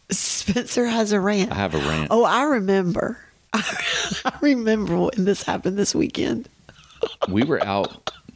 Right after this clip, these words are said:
Speaker 2: to breakfast with
Speaker 1: Yes.
Speaker 2: some very dear friends of ours.
Speaker 1: Yes. Enjoying
Speaker 2: Enjoying a
Speaker 1: just
Speaker 2: good
Speaker 1: Yes.
Speaker 2: breakfast.
Speaker 1: Yummy food.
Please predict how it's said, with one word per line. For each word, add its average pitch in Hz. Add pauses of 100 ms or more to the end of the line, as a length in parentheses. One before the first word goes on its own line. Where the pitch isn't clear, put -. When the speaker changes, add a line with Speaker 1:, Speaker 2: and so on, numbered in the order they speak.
(680)
Speaker 2:
to 101
breakfast 82
with 82
Speaker 1:
Yes. 330
Speaker 2:
some 80
very 87
dear 101
friends 101
of 73
ours. 73
Speaker 1:
Yes. 262 (1120)
Enjoying 247 (160)
Speaker 2:
Enjoying 95
a 82
Speaker 1:
just 262
Speaker 2:
good 101 (400)
Speaker 1:
Yes. 262
Speaker 2:
breakfast. 90 (400)
Speaker 1:
Yummy 202
food. 220